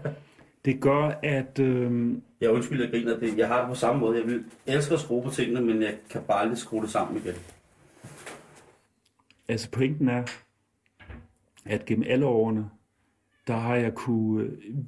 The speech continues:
Speaker 2: vedligeholde den fuldstændig, øh, selv. Altså, jeg gider ikke skifte dæk på den. Altså, når jeg skal have skiftet gæ-,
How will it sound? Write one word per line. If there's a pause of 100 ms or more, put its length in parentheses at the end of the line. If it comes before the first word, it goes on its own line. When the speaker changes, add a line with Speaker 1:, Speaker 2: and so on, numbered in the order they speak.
(240)
Speaker 2:
vedligeholde
den
fuldstændig,
øh,
selv. (420)
Altså,
jeg
gider
ikke
skifte
dæk
på
den. (280)
Altså,
når
jeg
skal
have
skiftet
gæ-,